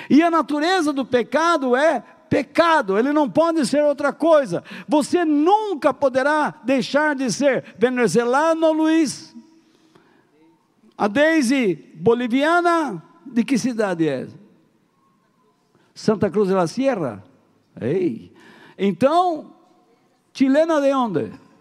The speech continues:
Santiago. Abajo lá a cordilheira, não? Então, veja bem. Bonito, hein?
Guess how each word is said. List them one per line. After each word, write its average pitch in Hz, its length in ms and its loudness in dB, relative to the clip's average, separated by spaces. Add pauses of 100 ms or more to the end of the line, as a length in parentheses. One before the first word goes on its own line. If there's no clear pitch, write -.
(800)
Santiago. 151 1040 -2 (600)
Abajo 156 380 -4
lá 151 140 -2
a 139 40 -6
cordilheira, 127 500 -6
não? 127 180 -8 (720)
Então, 370 540 2
veja 339 320 0
bem. 285 480 -2 (1120)
Bonito, 120 520 -4
hein? 143 200 -6